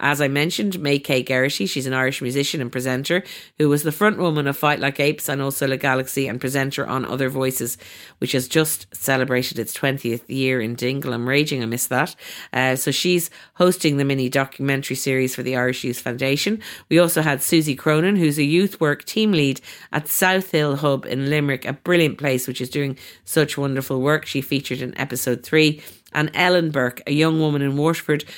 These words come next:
who's part of the travelling community. She features in episode two. Ellen left school during covid to help her mother at home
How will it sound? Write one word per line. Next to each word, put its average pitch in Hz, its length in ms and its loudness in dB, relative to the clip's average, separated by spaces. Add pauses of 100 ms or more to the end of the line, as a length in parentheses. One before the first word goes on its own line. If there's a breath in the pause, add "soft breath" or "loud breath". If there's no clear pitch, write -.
(140)
who's - 120 -4
part 147 220 2
of 151 60 -4
the 143 80 -10
travelling 160 420 0
community. 147 540 0
She 143 140 -6
features 147 340 -2
in 131 80 -2
episode 131 400 -4
two. 156 320 6 (340 loud breath)
Ellen 208 280 4
left 175 200 2
school 160 300 2
during 147 240 0
covid 143 320 2
to 156 60 -4
help 135 180 0
her 135 100 0
mother 131 240 0
at 131 100 -2
home 127 340 -2